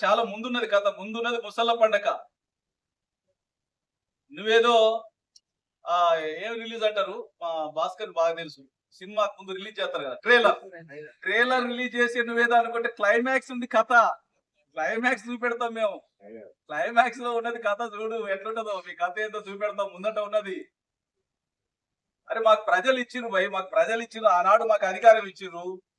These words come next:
అసలు చెప్పాలంటే మా కేసీఆర్ గారు ఆ రోజు, గౌరవ కేసీఆర్ గారు గాని, మా మంత్రులు కూడా, మా హరీష్ రావు గారు గాని, కేటీఆర్ గారు గాని, లేకపోతే మా శ్రీనివాస్ యాదవ్, మా సోదరుడు, వెనుకబడ్డ బీసీ సోదరుడు అయితే,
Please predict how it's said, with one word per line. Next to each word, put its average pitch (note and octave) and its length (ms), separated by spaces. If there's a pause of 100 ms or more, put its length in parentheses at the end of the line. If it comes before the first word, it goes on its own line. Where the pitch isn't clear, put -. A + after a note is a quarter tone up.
(400)
అసలు F3 360
చెప్పాలంటే A3+ 500
మా G#3+ 160
కేసీఆర్ G#3+ 520
గారు G#3+ 180
ఆ F#3+ 80
రోజు, G3 460
గౌరవ F#3+ 280
కేసీఆర్ F#3+ 520
గారు F3+ 260
గాని, F3 260
మా F#3 140
మంత్రులు B3 500
కూడా, A3 280 (800)
మా D3 200
హరీష్ F#3 300
రావు F3+ 160
గారు F3 220
గాని, F3 340
కేటీఆర్ F3 560
గారు F3 200
గాని, G3 360 (360)
లేకపోతే E3+ 340
మా E3 120
శ్రీనివాస్ F3+ 540
యాదవ్, F3 420
మా E3 100
సోదరుడు, F3 520
వెనుకబడ్డ F3 420
బీసీ E3 320
సోదరుడు F3+ 420
అయితే, F3+ 200